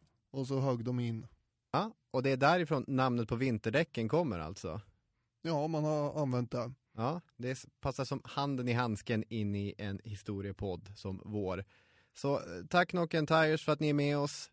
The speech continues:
Speaker 1: När vi ändå håller på med rättelse och fel här så vill jag bara påpeka att, eh, jag sa att man hade använt, eh, tyska legoknektar i amerikanska inbördeskriget.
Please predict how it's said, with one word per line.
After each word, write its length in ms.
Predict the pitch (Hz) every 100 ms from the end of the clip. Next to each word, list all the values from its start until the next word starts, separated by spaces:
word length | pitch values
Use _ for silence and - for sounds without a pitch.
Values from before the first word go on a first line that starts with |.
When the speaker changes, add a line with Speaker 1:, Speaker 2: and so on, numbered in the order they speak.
| -
Speaker 1:
När 140 | 139
vi 100 | 151
ändå 200 | 143 127
håller 140 | 123 127
på 200 | 127 151
med 140 | 151
rättelse 460 | 151 131 - 120 131
och 80 | 127
fel 320 | 156 160 123
här 160 | 117 117
så 120 | 127
vill 120 | 123
jag 80 | 123
bara 140 | 120
påpeka 680 | 110 135 123 113 104 123 117 - - _ _
att, 380 | 127 117 _ -
eh, 80 | 120 - 127
jag 300 | - 131 131
sa 320 | 131 151 147 139
att 360 | 135 131 - - - _ -
man 120 | 131
hade 180 | 131 135
använt, 460 | 135 123 123 120 147
eh, 180 | 127
tyska 640 | 113 - 147 - - - 143
legoknektar 1120 | 143 143 120 117 131 120 - - 147 139 131
i 260 | 135 123 123
amerikanska 480 | 123 123 120 117 139
inbördeskriget. 680 | 139 113 113 - 117 123